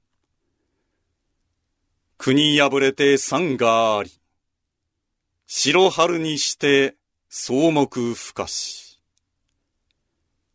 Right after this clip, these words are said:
時に感じては花にも涙を注ぎ、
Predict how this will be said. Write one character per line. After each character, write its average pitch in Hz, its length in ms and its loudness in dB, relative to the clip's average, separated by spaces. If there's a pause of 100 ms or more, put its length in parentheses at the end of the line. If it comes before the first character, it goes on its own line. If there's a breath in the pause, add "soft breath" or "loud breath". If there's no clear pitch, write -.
(680)
時 123 280 0
に 120 200 -2
感 120 320 -2
じ - 160 -4
て 117 140 2
は 120 260 4
花 135 340 -4
に 147 140 -2
も 123 240 -2
涙 120 500 0
を 113 180 -4
注 107 420 -8
ぎ、 92 180 -12